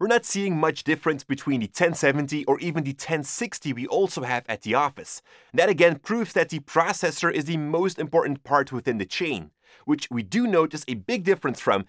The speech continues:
between the various processors we have. When you are searching for a graphics card, you'd probably find various brands providing the same NVIDIA card. The architecture is always the same, but the difference is within the cooling of the card, L E D lighting,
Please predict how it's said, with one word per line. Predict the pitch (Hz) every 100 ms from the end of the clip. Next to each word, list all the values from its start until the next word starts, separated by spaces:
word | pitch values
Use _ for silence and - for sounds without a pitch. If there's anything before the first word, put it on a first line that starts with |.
| _
between | 127 - 151
the | 120
various | 95 151 175 143
processors | - 196 214 - 107 - 107 104
we | 107
have. | 92 - - _ -
When | 160
you | 247
are | 269
searching | - 214 214 208 180
for | 185 160
a | 160
graphics | 113 131 165 170 - -
card, | 139 127 - _
you'd | -
probably | 165 262 247 196
find | - 190 160
various | 107 151 160 143 98
brands | 110 143 139 135
providing | 143 170 190 180
the | 160
same | - 240 233
NVIDIA | 156 135 110 156 156
card. | 143 - 208 101 - _
The | 107 110 143
architecture | 214 254 151 117 - 131
is | 120
always | 120 117 110
the | 123
same, | - 156 160 156 -
but | 156
the | 143
difference | 127 262 277 240 196 208
is | -
within | 180 180 185 160
the | 156 -
cooling | - 247 247 131 104
of | 117
the | 107
card, | - 101 85 - -
L | 123
E |
D | 113 190
lighting, | 220 180 180 175